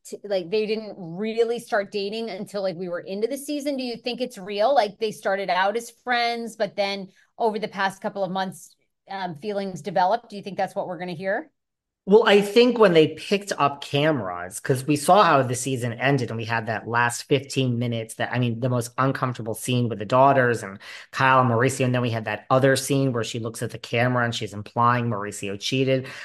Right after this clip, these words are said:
Speaker 2: I think it was going on then. I just think they're like, "It's not the story we're telling. We have to first, like, basically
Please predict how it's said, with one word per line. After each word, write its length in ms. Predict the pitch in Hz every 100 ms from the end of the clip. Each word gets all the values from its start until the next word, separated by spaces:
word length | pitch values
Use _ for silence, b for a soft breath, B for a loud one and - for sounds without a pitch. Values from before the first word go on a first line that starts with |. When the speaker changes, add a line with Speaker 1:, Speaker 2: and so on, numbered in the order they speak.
| B B
Speaker 2:
I 240 | 139 156 208
think 380 | 208 254 254 254
it 120 | -
was 160 | 139
going 460 | 117 127 139 143 139
on 460 | 127 120 117 110 101
then. 640 | 104 104 110 127 147 117 101
I 280 | 95 120 131
just 240 | 127 131
think 260 | 151 135 127
they're 200 | 127 120
like, 480 | 117 110 104 101 - _ _ _ _ _ _ _
"It's 340 | 156 120 117 -
not 300 | 139 131 -
the 80 |
story 400 | 110 - 123 110
we're 140 | 98 90
telling. 480 | - 131 101 92 -
We 120 | 120
have 120 | 120 120
to 80 |
first, 400 | 123 127 117 - _
like, 220 | 113 -
basically 580 | 117 117 117 113 107 107